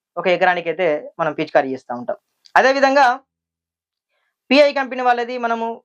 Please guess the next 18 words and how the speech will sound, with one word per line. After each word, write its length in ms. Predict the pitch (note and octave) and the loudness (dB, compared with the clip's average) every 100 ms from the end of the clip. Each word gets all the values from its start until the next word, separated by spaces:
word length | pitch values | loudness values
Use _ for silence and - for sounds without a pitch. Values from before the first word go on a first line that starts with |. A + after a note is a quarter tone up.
| _ | _
కీఫన్ 320 | - A3+ A#3+ A3 | -8 -2 0 0
యూజ్ 200 | G#3 F#3+ | -2 -2
చేస్తూ 220 | F3+ G3 | 0 0
ఉంటాం, 280 | F#3+ F#3+ G#3 | 0 0 -2
అదేవిధంగా 480 | E3+ F3+ F3 F#3 F#3 | -2 -2 0 2 2
ఇథియాన్ 420 | F3+ E3+ G#3+ G3+ | 0 -2 0 2
అనేది 260 | F#3+ F#3+ F3 | 0 -2 0
కూడా 280 | F#3 F#3+ E3 | 2 2 0
మనం 200 | F3 F#3 | -2 -2
యూజ్ 200 | E3 E3 | -2 -4
చేస్తూ 260 | E3 E3 E3 | -4 -2 -2
ఉంటాం. 320 | D#3 F3 F4+ - _ _ | 0 0 -2 -8 _ _
చాలా 160 | G3+ C4 | 2 4
మటుకు 260 | C4 C4 B3 | 2 2 2
అయితే 440 | A#3 C4 A#3 C4+ _ _ _ | 2 2 2 0 _ _ _
కీఫన్ 380 | B3+ B3+ C#4 C4+ | -6 0 0 0
ప్లస్ 300 | A#3+ A#3 A#3 | 0 0 -2
మిట్ 300 | D#3 E3+ A3+ | -4 -2 0